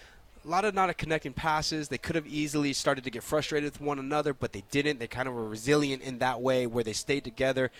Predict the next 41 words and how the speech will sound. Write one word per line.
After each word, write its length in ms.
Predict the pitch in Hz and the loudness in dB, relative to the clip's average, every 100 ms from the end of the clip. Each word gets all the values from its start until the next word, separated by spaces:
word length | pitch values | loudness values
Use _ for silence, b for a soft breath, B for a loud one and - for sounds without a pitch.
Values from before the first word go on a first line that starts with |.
| B B | B B
still 340 | - - 151 | 0 6 6
pressed 400 | - 160 147 - | 6 0 0 -2
forward, 360 | - 139 135 - | 0 4 4 2
still 260 | - 151 147 | 0 0 0
kept 240 | 175 165 | -2 -2
that 120 | 143 | -2
momentum 420 | 135 135 131 139 123 | -2 -2 0 -2 0
going 220 | 139 131 | -2 -2
forward. 300 | - 131 123 B B B | 0 0 0 B B B
It 140 | 113 | -2
turns 320 | - 151 139 | 0 0 0
into, 360 | 143 139 131 120 | 0 2 2 2
you 120 | 123 | 0
know, 340 | 123 117 110 113 | 0 0 0 -2
that 200 | 113 - | -4 -2
pressure 340 | - 147 - 131 | 2 2 2 2
allowing 400 | 123 123 131 127 | 2 2 0 -2
to 100 | 123 | -4
get 220 | 131 - | -4 -4
that 160 | 120 - | -4 2
foul 460 | 151 151 131 120 B B | 6 8 8 4 B B
and 200 | 127 127 | -2 2
that 140 | 117 - | 0 0
free 200 | 131 117 | -2 0
kick, 300 | - 135 117 | 2 2 0
which 180 | - | -4
turned 220 | - 135 127 | -2 0 0
into 160 | 113 | -2
a 60 | 107 | -2
goal 300 | 120 123 110 | 4 4 4
with 180 | 107 107 | 0 -4
a 40 | |
minute 260 | 110 113 - | -6 -6 0
thirty 220 | 123 110 | 0 0
remaining 480 | 104 107 113 117 98 | -4 -4 -4 -4 -8
in 100 | 95 | -10
the 60 | - | -8
first 280 | 113 104 | -6 -4
half 200 | 110 113 | -2 -2
for 100 | - | -4
them. 160 | 87 | -12